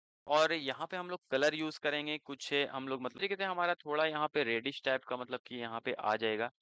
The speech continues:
ठीक है? तो अभी हम लोग इसके बाद क्या करते हैं कि हम लोग इसका कुछ height ले लेते हैं।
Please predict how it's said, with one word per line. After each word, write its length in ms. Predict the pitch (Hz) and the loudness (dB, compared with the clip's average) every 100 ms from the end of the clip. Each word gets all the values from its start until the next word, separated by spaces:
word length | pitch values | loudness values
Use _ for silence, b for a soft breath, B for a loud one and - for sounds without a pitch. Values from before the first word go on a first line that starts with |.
| _ _ - | _ _ -4
ठीक 140 | 185 143 | -2 -2
है? 80 | - _ _ _ - | -6 _ _ _ -6
तो 60 | 170 | 0
अभी 220 | 160 185 | 0 2
हम 120 | 190 | 0
लोग 120 | 185 | 0
इसके 200 | 180 - | -2 4
बाद 140 | 175 170 | 4 4
क्या 140 | 156 | 2
करते 260 | 156 156 156 | 2 -2 -4
हैं 160 | 156 | -8
कि 120 | 156 151 | -8 -12
हम 120 | 143 | -8
लोग 240 | 151 - | -10 -10
इसका 240 | - - 143 | -14 -4 -4
कुछ 240 | - 143 - | -4 -12 -8
height 380 | 113 127 151 | -2 0 0
ले 100 | 117 | -6
लेते 220 | 107 98 95 | -10 -10 -14
हैं। 140 | 98 | -18